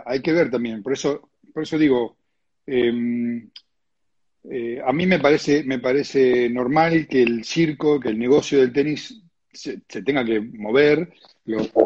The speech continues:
razonable, pero también, este, hay que ver cómo, cómo reaccionan todos los actores, ¿no?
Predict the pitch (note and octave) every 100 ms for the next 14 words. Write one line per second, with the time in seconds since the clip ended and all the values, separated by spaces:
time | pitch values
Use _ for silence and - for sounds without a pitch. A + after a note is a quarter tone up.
0 | - C3+ A#2+ A#2+ - C3 D3+ D#3 E3 C#3+
1 | C#3+ C3 A#2 C3 C#3+ F#3 D3 - B2+ C3+
2 | C3+ C3+ D3 - B2+ A#2 G#2+ - C3+ A#2+
3 | A#2+ F#2+ D3 C3+ A#2+ D#3 C#3+ B2+ A2 G2
4 | E3+ C#3+ G2 A2+ C#3+